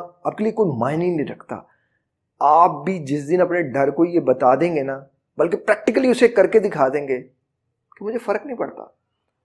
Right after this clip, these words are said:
वो कहेगा, "तू मर जाएगा," आपके ठीक है, वो कहेगा, "तू पागल हो जाएगा," आपके ठीक है, "हो जाओ, it's okay, I don't care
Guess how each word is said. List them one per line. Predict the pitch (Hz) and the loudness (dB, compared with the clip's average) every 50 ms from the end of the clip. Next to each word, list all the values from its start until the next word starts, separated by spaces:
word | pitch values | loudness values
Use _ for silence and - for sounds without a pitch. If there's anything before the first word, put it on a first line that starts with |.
| - | 2
वो | 190 185 | 4 6
कहेगा, | 208 233 233 214 247 | 8 10 10 10 8
"तू | - 247 226 | 6 4 6
मर | 208 190 180 180 | 6 6 6 6
जाएगा," | 180 190 175 143 123 110 - - - _ _ _ _ - - | 6 6 4 4 2 -2 -6 -12 -20 _ _ _ _ -8 -6
आपके | 160 165 165 - 262 | -4 -4 -4 -8 -12
ठीक | - - - 277 - - | -14 -14 -16 -16 -14 -16
है, | - - _ _ _ _ _ _ _ _ _ _ _ _ _ | -18 -18 _ _ _ _ _ _ _ _ _ _ _ _ _
वो | 220 | -2
कहेगा, | 196 262 269 233 247 | 0 4 6 8 8
"तू | 262 | 8
पागल | 240 202 214 196 202 226 233 240 | 8 6 8 8 10 8 8 8
हो | 226 185 | 6 4
जाएगा," | - 160 - - - - - | 2 0 -4 -6 -10 -12 -16
आपके | 131 139 - - 226 | -16 -16 -12 -10 -12
ठीक | 214 - - 339 359 349 - | -12 -10 -10 -12 -10 -10 -12
है, | - - _ _ _ _ _ _ _ _ _ _ 170 | -16 -18 _ _ _ _ _ _ _ _ _ _ 2
"हो | 185 240 | 4 4
जाओ, | - 349 370 349 - _ _ _ _ _ _ _ - | 4 2 -2 -8 -12 _ _ _ _ _ _ _ -2
it's | - - - 403 | -2 0 4 4
okay, | 494 415 440 415 381 - - _ _ _ _ _ _ _ _ _ _ _ _ _ _ _ _ _ _ _ _ _ - | 4 4 4 0 -4 -6 -8 _ _ _ _ _ _ _ _ _ _ _ _ _ _ _ _ _ _ _ _ _ -4
I | 160 | -4
don't | 185 190 156 127 | -2 -2 -2 -4
care | - - 95 - | -6 -10 -16 -20